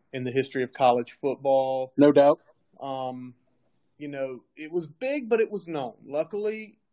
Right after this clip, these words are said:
Speaker 1: Bud didn't pull anybody's strings. He came out in August and announced it. Um, sort of got the team and the staff a chance to, "Hey, let's, this is how we're gonna look in the future."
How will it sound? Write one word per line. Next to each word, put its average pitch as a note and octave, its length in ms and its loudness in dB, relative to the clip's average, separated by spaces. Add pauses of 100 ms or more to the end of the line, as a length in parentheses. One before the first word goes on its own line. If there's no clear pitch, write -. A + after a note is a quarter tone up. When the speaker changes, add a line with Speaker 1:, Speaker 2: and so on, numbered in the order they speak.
(120)
Speaker 1:
Bud D3 360 -6
didn't F#3 220 -2
pull F#3+ 160 -2
anybody's F3+ 360 -2
strings. F3 480 -8
He C3+ 140 -12
came C3+ 260 -8
out C3+ 180 -2
in C3+ 120 -10
August C3+ 340 -4
and B2+ 100 -14
announced C3+ 520 -10
it. C#3+ 200 -2 (540)
Um, A#2+ 420 -6
sort C#3 300 -12
of C3 80 -10
got C3 240 0
the - 140 -20
team C3 640 -12 (320)
and B2 340 -6
the B2 60 -6
staff B2 400 2
a C3 60 -10
chance B2 480 -8 (100)
to, B2+ 500 -10 (640)
"Hey, C3 240 0
let's, - 480 -6 (380)
this B2 160 -18
is C3+ 100 -12
how C#3+ 160 6
we're C#3+ 120 2
gonna D3 160 2
look D3 160 -2
in D#3+ 80 -6
the E3 40 -10
future." F3+ 560 -6